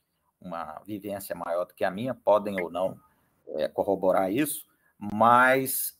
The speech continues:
é, me parece que seria mais adequado incluir como caso controle,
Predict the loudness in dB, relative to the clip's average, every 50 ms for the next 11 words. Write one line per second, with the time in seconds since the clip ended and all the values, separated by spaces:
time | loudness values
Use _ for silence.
0 | _ -10 -6 -2 0 2 2 2 2 -2 -2 2 4 4 6 8 8 6 6 6
1 | 2 -4 -8 -10 -10 -12 -12 -10 -8 -4 -4 -4 -2 0 2 2 2 2 2 4
2 | 4 4 4 4 2 0 0 -2 -2 0 -2 -6 -6 0 2 4 4 4 4 2
3 | -2 -8 -12 -12 -12 _ -10 -8 -8 -8 -8 -8 -8 -10 -10 -10 -10 0 4 6
4 | 6 6 4 2 -4 -6 -4 -4 -4 -4 -6 -6 -4 -2 0 0 0 -2 -4 -8
5 | -12 -16